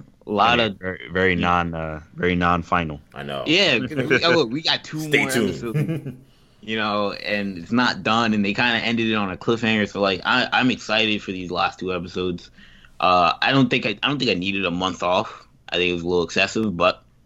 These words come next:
Speaker 1: it is what it is. You know, I feel like I'm gonna kinda forget about it, by the time, <laughs> by the time it comes up, I'm like, "Oh, crossover's back? All right, whatever." Um, but overall, though, I think the first three episodes have been, I think, the most engaging crossover they've had on, with the C W.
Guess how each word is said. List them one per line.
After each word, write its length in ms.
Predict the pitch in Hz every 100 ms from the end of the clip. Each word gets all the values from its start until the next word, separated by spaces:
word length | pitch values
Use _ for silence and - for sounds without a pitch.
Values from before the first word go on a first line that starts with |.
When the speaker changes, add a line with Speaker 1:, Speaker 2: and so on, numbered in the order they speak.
| _ _ _ -
Speaker 1:
it 80 | 117
is 120 | 101
what 140 | 87
it 100 | 80
is. 220 | 87 98 -
You 120 | 85
know, 60 | 82
I 100 | 85
feel 140 | 104
like 80 | 92
I'm 140 | 90 87
gonna 180 | 85
kinda 200 | 80 85 78
forget 300 | 73 76 80
about 260 | 60 64
it, 100 | 57 - _ _ _ -
by 100 | 67
the 40 | -
time, 320 | - 127 -
<laughs> 20 | -
by 80 | - - - -
the 80 | 113
time 120 | 104
it 200 | 95 -
comes 220 | 98 98
up, 120 | 98
I'm 100 | 87 85
like, 120 | 92
"Oh, 240 | 90 76
crossover's 480 | - 95 101 101 104
back? 240 | 101 107 -
All 120 | 82
right, 200 | 85 87
whatever." 360 | - 82 - - _ - - _
Um, 640 | - 82 85 82 78 76 - _ -
but 340 | 92 80 - _ _ _ _
overall, 400 | - 151 131 117 110
though, 60 |
I 80 | 104
think 140 | 117
the 80 | 104
first 280 | - 110 101
three 120 | 101
episodes 380 | 92 85 90 87
have 160 | 92 95
been, 460 | 120 113 104 90 - - _ _ _ _
I 80 | 95
think, 120 | 92 87
the 80 |
most 240 | 92 92 90
engaging 760 | 87 85 85 78 82 80 87 _ -
crossover 400 | 82 82 85 78
they've 160 | 78
had 320 | - 71 -
on, 220 | 50 65 -
with 160 | 69
the 60 | -
C 120 | 73
W. 220 | 60 62